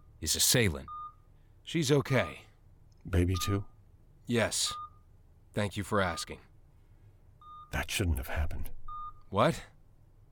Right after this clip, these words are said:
Speaker 2: It was meant to calm her down, keep her safe. Phineas must have spiked it.
Speaker 1: It?
Speaker 2: Changes to the operating system.
Speaker 1: Your external control? It wasn't just an idea.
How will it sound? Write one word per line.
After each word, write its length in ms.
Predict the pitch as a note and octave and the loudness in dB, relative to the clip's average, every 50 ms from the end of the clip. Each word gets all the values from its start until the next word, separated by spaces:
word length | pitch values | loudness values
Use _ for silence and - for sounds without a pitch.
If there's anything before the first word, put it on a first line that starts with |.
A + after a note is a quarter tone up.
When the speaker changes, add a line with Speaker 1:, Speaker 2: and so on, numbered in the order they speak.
| - - - - - - - - | -18 -16 -14 -14 -14 -12 -8 -4
Speaker 2:
It 60 | A2 | -4
was 120 | F#2+ F#2 | -2 0
meant 140 | F#2+ G2+ G#2 - | 0 0 0 0
to 60 | G#2 | 0
calm 260 | - - - G#2 G2 | -2 0 0 0 2
her 100 | F2+ D2+ | 2 0
down, 460 | C#2 D#2 D#2+ E2 F2 F2+ F#2 G#2+ A#2 A2+ - - | 0 2 4 4 4 2 0 -4 -8 -10 -12 -12
keep 160 | - - F2 | -10 -8 -4
her 80 | E2 E2 | -4 -4
safe. 480 | D#2+ - - C#2+ D#2 D#2+ D#2+ - - - - - - - - - - - - - - | -2 -2 -2 0 0 0 -2 -4 -8 -12 -10 -10 -8 -8 -8 -8 -8 -10 -12 -14 -8
Phineas 460 | - - C3 A#2+ G#2 G2 E2 - - | -2 0 0 2 2 2 4 4 6
must 240 | G#2 E2+ E2 - - | 6 6 4 2 0
have 100 | D#2+ - | -2 -4
spiked 340 | - - - C2+ D#2 - | -4 -2 -2 -2 -2 -2
it. 140 | - C#2+ - - - - - - - - - - - - - - | -4 -6 -6 -8 -14 -18 -20 -20 -20 -20 -20 -20 -20 -16 -8 -2
Speaker 1:
It? 320 | G#2 B2+ E3 - - - - - - - - - - - - - | 0 0 0 -2 -4 -10 -10 -10 -12 -12 -14 -16 -20 -20 -10 -4
Speaker 2:
Changes 500 | - - B2+ B2+ A#2+ G2 E2+ D#2+ D#2 - | 0 2 4 4 4 4 2 0 0 -2
to 120 | - F2+ | -4 -2
the 120 | E2 E2 | 0 2
operating 480 | E2+ D#2+ D#2 D#2+ D2+ C#2 A#1+ A1+ - C#2 | 4 4 2 2 0 -2 -2 -4 -6 -6
system. 460 | - - - - - - - B1 - - - | -6 -8 -10 -10 -10 -10 -10 -10 -10 -8 -2
Speaker 1:
Your 240 | G2+ G#2+ B2 B2 B2+ | 2 4 6 6 6
external 560 | A#2+ - - - - - C3 C3+ D#3 D3+ C3+ | 6 4 2 2 4 6 6 6 6 6 4
control? 640 | - - C#3 B2 - C3+ B2+ C3 C#3+ E3 F3+ D#3 - - _ _ - - - - - - - - _ - - - | 4 2 0 2 4 6 6 8 8 6 4 0 -4 -12 _ _ -16 -14 -14 -14 -14 -16 -20 -20 _ -12 -4 0
It 120 | D3 D#3 | 2 4
wasn't 400 | E3 E3 F3+ F3 A#2 C3 A#2+ G#2+ | 6 6 6 6 6 4 2 4
just 260 | - D3+ C3+ B2 - | 4 4 4 4 4
an 80 | C#3+ B2+ | 4 6
idea. 460 | B2 B2 A#2 G2+ A2+ G#2+ F#2+ D#2 - | 6 6 4 4 4 2 2 2 -2